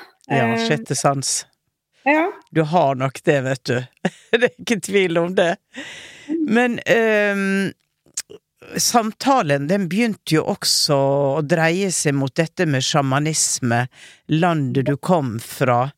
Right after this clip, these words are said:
Speaker 1: ehm, og at, eh, jeg fikk opp at det lå en arv tilknyttet det miljøet du har blitt tatt fra, altså Colombia, at det
Speaker 2: Mm.
Speaker 1: var noen rundt det. Hva, eh, det ble jo kastet veldig på det, men har du tenkt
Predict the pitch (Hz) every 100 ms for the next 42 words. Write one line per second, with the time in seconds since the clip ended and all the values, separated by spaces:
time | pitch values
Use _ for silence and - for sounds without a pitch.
0 | _ - - - _ - 156 147 143 143
1 | 139 139 135 135 131 - - - - 165
2 | 127 160 _ - - 175 160 156 170 170
3 | 156 180 - 202 156 147 175 175 143 -
4 | 190 175 139 131 139 - 175 143 - -
5 | 135 123 - 139 117 123 139 143 135 151
6 | 147 143 151 156 135 127 117 131 127 -
7 | 165 - - 120 120 123 - 127 - _
8 | _ - 160 156 139 127 120 131 - -
9 | - - 151 160 151 214 165 143 135 -
10 | - - - 160 160 151 147 151 160 131
11 | - - 139 185 180 - - - - _
12 | _ _ _ - 147 147 151 156 170 165
13 | 196 180 147 185 175 - - 160 165 165
14 | 156 143 175 156 139 143 151 151 147 151
15 | 151 170 165 - 226 190 147